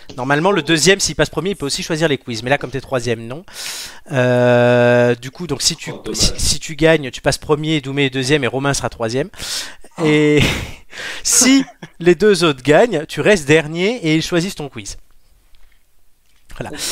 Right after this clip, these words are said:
Speaker 1: Donc la question, c'est une question. Voilà, Gigi aussi qui nous dit mauvais souvenir. <laughs>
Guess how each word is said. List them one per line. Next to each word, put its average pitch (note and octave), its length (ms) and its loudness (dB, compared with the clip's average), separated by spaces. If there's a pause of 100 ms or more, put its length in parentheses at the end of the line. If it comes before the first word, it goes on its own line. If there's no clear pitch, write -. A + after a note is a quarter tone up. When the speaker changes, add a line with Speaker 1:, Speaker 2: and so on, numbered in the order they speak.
(220)
Speaker 1:
Donc E3+ 140 -4
la A#3 100 0
question, G#3+ 380 -6
c'est - 320 -2
une G3 180 -8
question. F3 260 -4
Voilà, C#3 160 6
Gigi D#3+ 300 2
aussi F3 260 2
qui D3+ 100 -6
nous C3+ 100 -4
dit D3 140 -6
mauvais C#3 200 0
souvenir. C#3+ 600 -2
<laughs> C#4 40 -6